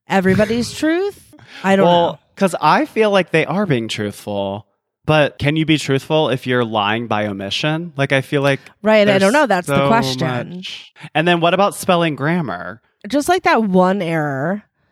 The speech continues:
Speaker 2: Right, but,
Speaker 1: But
Speaker 2: like,
Speaker 1: that was
Speaker 2: if
Speaker 1: kind of a
Speaker 2: they're
Speaker 1: critical point of the review <laughs> because
Speaker 2: Yes. And
Speaker 1: we
Speaker 2: if we're missing so much of the narrative,
Speaker 1: Yeah.
Speaker 2: like, do I consider that in spelling grammar?
Speaker 1: Oh,
Speaker 2: I
Speaker 1: that's
Speaker 2: don't know.
Speaker 1: interesting.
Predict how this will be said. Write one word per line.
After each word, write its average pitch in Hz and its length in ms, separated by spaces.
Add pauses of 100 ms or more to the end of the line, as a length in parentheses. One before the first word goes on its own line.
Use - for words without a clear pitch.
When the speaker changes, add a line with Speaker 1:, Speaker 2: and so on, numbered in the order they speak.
(280)
Speaker 2:
Right, 170 360
but, 147 200
Speaker 1:
But - 60
Speaker 2:
like, 147 100
Speaker 1:
that 262 120
was 311 120
Speaker 2:
if - 60
Speaker 1:
kind 311 120
of 302 60
a - 40
Speaker 2:
they're 302 200
Speaker 1:
critical 247 380
point 220 320
of 185 80
the 175 100
review 165 560 (260)
<laughs> 240 240
because 196 260
Speaker 2:
Yes. 160 800 (160)
And 190 200
Speaker 1:
we 190 60
Speaker 2:
if - 160
we're 165 180
missing 151 680
so 143 200
much 139 220
of 113 200
the 117 160
narrative, 110 840
Speaker 1:
Yeah. 160 180
Speaker 2:
like, 117 220 (460)
do 123 160
I 117 140
consider 113 480
that 98 260
in 107 60
spelling 104 320
grammar? 135 540
Speaker 1:
Oh, 214 60
Speaker 2:
I - 60
Speaker 1:
that's 262 180
Speaker 2:
don't 202 140
know. 190 60
Speaker 1:
interesting. 180 360